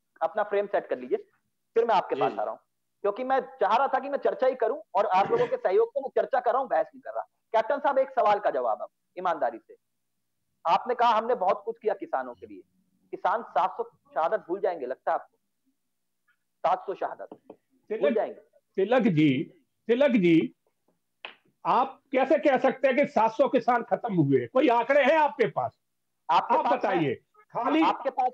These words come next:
Speaker 1: है?
Speaker 3: मेरे, बिल्कुल मेरे पास आंकड़े हैं कि कोई भी
Speaker 1: कहाँ है?
Speaker 3: किसान, कोई
Speaker 1: संसद
Speaker 3: जन-,
Speaker 1: में तो रखे नहीं,
Speaker 3: एक
Speaker 1: आपके
Speaker 3: मिनट
Speaker 1: साथ
Speaker 3: सुनिए, एक
Speaker 1: कोई आंकड़े नहीं है।
Speaker 3: आप सुने, सुने, सुने, मैं आंकड़े दे रहा हूँ ना आपको।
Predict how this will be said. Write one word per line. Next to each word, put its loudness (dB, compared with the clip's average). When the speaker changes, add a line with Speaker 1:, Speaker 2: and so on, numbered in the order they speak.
Speaker 1:
है? -12
Speaker 3:
मेरे, 0
बिल्कुल 2
मेरे 6
पास 2
आंकड़े 4
हैं 4
कि -14
कोई 2
भी 4
Speaker 1:
कहाँ 0
है? 2
Speaker 3:
किसान, 0
कोई 4
Speaker 1:
संसद 2
Speaker 3:
जन-, 0
Speaker 1:
में -6
तो -4
रखे -2
नहीं, 0
Speaker 3:
एक 4
Speaker 1:
आपके 0
Speaker 3:
मिनट 0
Speaker 1:
साथ 0
Speaker 3:
सुनिए, 0
एक -8
Speaker 1:
कोई -2
आंकड़े -4
नहीं -10
है। -18
Speaker 3:
आप 2
सुने, 4
सुने, 4
सुने, 4
मैं 4
आंकड़े 2
दे 4
रहा 4
हूँ 4
ना 4
आपको। 0